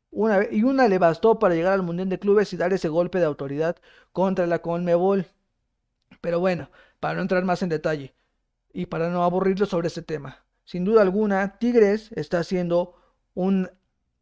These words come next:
algo histórico. ¿Por qué? Porque además de que Tigres es el primer mexicano en meterse a una final, rompe otro,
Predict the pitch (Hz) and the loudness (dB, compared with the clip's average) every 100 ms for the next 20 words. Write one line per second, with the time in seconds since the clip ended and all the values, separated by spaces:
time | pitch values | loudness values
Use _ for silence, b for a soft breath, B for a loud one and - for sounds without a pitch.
0 | _ _ - 185 196 185 233 226 185 208 | _ _ -2 0 2 2 2 2 2 0
1 | 262 - _ _ b b b _ 147 165 | -2 -6 _ _ b b b _ -2 0
2 | 175 151 131 b _ 180 185 180 185 226 | -2 -4 -6 b _ -2 2 2 2 2
3 | 254 214 - 170 - - 233 202 156 - | 2 2 -2 -6 -8 -2 2 4 2 -2
4 | 170 202 165 160 190 196 196 175 160 190 | -4 -4 -4 -2 0 0 -2 -6 -4 -2
5 | 190 143 156 147 151 147 196 190 180 156 | 0 -4 -10 -10 -8 -4 0 0 0 -2
6 | 170 180 175 180 180 202 220 _ _ _ | -2 -4 -4 -4 -2 -4 -6 _ _ _
7 | _ _ _ _ _ _ _ _ _ _ | _ _ _ _ _ _ _ _ _ _
8 | - 208 247 247 202 202 220 220 202 196 | 2 8 8 8 8 8 2 0 -2 -2
9 | 190 | -6